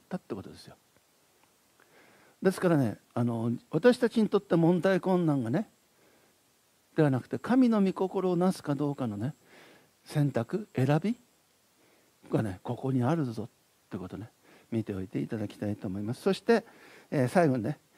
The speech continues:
今日特にお話をしていきたいのは、えー、この、おー、二十五節に、「皆さん、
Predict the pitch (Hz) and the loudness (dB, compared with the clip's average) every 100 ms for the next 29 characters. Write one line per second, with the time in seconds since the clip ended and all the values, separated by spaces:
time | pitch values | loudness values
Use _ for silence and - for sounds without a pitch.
0 | _ - 165 156 135 123 127 123 123 110 | _ 0 0 2 0 0 2 0 -2 -6
1 | - 104 - 101 104 120 95 _ _ _ | -6 -10 -6 -6 -4 -4 -6 _ _ _
2 | _ _ _ _ _ - - - - 104 | _ _ _ _ _ -20 -20 -20 -6 -4
3 | 104 113 147 - 104 95 90 90 - - | -2 -2 -4 -6 -8 -6 -6 -10 -16 -20
4 | - 160 135 127 107 107 98 104 131 - | -8 -2 0 0 -4 -6 -10 -6 -8 -8
5 | _ - - _ _ _ - - _ _ | _ -20 -20 _ _ _ -14 -14 _ _
6 | _ - 156 190 196 139 | _ -2 4 4 4 2